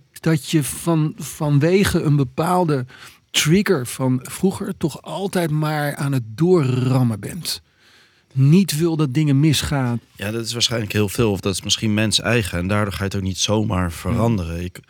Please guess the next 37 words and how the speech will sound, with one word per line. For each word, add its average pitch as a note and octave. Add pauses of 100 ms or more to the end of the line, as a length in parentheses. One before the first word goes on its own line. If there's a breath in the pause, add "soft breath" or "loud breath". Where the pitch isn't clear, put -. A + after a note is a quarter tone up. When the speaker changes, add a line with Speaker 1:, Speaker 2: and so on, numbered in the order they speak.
(460 loud breath)
Speaker 2:
ik, -
eh, F#2
je F#2
vroeg G2+
net F#2+
naar F#2+
een F2+
voorbeeld G2
ook G2
Speaker 1:
Ja. A#2+
Speaker 2:
van, F2
van F#2+
andere F2+
mensen. G2
Ik, - (920)
mensen G#2+
beginnen -
met F#2+
kleine A2+
stapjes. -
Zij, G2+
ik G2+
heb, - (220)
elke C3+
maand G#2
ga G2+
ik F#2
een F#2
s-, -
sportieve A2+
activiteit G2+
doen F2+
met F2 (240)
elk G2
kind F#2
afzonderlijk. E2
Speaker 1:
Ja. B2